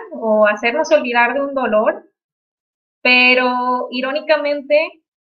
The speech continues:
nos hace recordar también que somos mise-, más miserables porque no tenemos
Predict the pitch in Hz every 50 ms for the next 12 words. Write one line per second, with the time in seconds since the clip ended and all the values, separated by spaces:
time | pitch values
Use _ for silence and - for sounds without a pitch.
0 | _ _ _ - 220 226 226 - 226 226 233 240 277 294 285 285 - 240 220 220
1 | 226 233 233 190 254 247 247 254 247 254 302 302 269 233 233 247 262 262 302 262
2 | 277 285 285 - 269 269 254 233 226 240 254 285 302 359 370 359 370 330 277 262
3 | 262 269 294 294 302 294 294 262 240 220 226 220 214 226 - - 294 294 294 285
4 | 294 302 311 311 311 330 330 330 330 - -